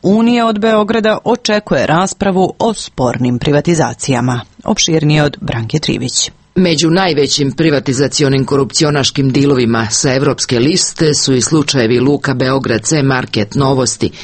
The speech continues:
Speaker 2: Nacionalna štedionica, Sartid i mnogi drugi, koje je odavno opisao i dokumentovao Savet za borbu protiv korupcije.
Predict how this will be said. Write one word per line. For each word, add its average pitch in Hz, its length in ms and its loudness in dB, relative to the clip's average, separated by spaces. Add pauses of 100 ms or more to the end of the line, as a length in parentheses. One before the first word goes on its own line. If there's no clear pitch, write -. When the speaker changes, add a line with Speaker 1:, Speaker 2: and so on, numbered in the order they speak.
(180)
Speaker 2:
Nacionalna 139 540 2
štedionica, 127 720 0
Sartid 151 480 0
i 123 80 2
mnogi 165 300 2
drugi, 156 300 0 (420)
koje 214 160 2
je 208 80 4
odavno 202 340 0
opisao 175 480 0
i 151 60 2
dokumentovao 147 640 0
Savet 110 340 -2
za 107 100 0
borbu 98 280 -2
protiv 104 280 -2
korupcije. 98 540 -2